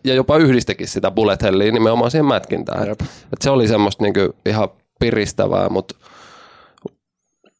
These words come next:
Speaker 1: pikkasen, tota, väkisin väännetty se filosofointi siinä,
Speaker 2: No,
Speaker 1: et
Speaker 2: mut siis
Speaker 1: se on niin diippiä, et
Speaker 2: mut se kaik-, kaikki,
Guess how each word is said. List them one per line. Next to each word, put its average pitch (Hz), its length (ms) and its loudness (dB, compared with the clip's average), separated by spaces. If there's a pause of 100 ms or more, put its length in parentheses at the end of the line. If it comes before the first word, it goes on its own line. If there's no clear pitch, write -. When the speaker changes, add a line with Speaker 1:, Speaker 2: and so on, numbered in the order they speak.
Speaker 1:
pikkasen, 110 580 0
tota, 98 320 -2
väkisin 104 500 0
väännetty 98 560 -2
se 101 100 -4
filosofointi 98 960 -2
siinä, 95 300 0
Speaker 2:
No, 143 80 2
Speaker 1:
et 151 60 4
Speaker 2:
mut 151 160 2
siis 151 160 2
Speaker 1:
se 104 100 0
on 98 280 -2 (380)
niin 104 220 0 (180)
diippiä, 104 560 0
et - 60 -2
Speaker 2:
mut 147 180 0
se 156 140 2 (2000)
kaik-, 180 320 2
kaikki, 214 400 2